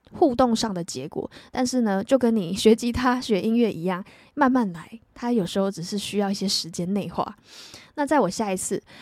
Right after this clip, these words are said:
好像又忘了跟他讲什么，很兴奋的讲之后呢，诶，我又以为他要酸我了，结果没有哦。那一次在我跟他分享完之后，他就是停顿了一下，然后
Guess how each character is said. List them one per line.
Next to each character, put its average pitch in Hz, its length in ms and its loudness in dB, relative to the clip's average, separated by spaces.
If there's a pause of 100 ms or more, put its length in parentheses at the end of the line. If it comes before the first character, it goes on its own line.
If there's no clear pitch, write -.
(180)
好 - 160 -4
像 240 180 4
又 262 140 8
忘 226 140 4
了 185 60 -2
跟 190 120 -2
他 202 80 -2
讲 180 220 -4
什 180 160 -8
么， - 100 -14
很 185 160 -4
兴 254 180 -2
奋 262 120 0
的 196 100 0
讲 175 220 -12
之 247 160 0
后 302 240 6
呢， 262 260 8 (600)
诶， 349 180 0
我 226 180 2
又 294 160 4
以 214 160 -2
为 185 80 0
他 233 200 -4
要 233 120 2
酸 202 240 -4
我 185 140 -4
了， 226 80 -8
结 262 160 2
果 277 120 8
没 190 220 2
有 202 140 2
哦。 175 240 -2 (380)
那 277 100 4
一 285 80 4
次 285 240 -2
在 247 160 0
我 190 100 -2
跟 202 100 0
他 208 80 0
分 208 220 0
享 190 160 -4
完 165 160 -8
之 175 140 -4
后， - 260 -2 (800)
他 - 180 0
就 226 100 4
是 233 160 2
停 190 300 -4
顿 202 160 0
了 170 80 -4
一 165 60 -8
下， - 320 -8 (920)
然 180 120 -8
后 190 380 0